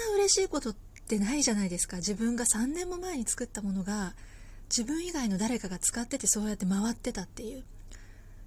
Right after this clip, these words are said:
で、「いい、いい、いいのありますよ」みたいな感じで紹介されて、びっ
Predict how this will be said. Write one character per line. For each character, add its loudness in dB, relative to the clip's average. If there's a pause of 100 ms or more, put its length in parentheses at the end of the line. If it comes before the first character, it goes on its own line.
(140)
で、 4
「い 4
い、 -6
い 4
い、 2
い 6
い 6
の 4
あ 2
り 4
ま 6
す 6
よ」 2
み 0
た -6
い -4
な -4
感 0
じ 0
で 6
紹 4
介 6
さ 4
れ 0
て、 0 (960)
び 6
っ -4